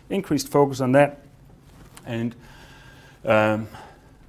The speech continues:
there's quite a bit of talk about the relation between attention and consciousness,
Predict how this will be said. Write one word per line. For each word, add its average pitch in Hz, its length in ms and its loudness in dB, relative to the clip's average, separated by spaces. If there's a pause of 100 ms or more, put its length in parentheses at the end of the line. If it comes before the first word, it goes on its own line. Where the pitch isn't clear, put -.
(160)
there's 123 160 -8
quite 156 220 4
a 127 40 2
bit 127 120 2
of 123 80 -2
talk 143 240 0
about 127 220 2
the 113 100 0
relation 127 480 4
between 120 340 -4
attention 131 420 -4
and 120 140 -6
consciousness, 135 760 -8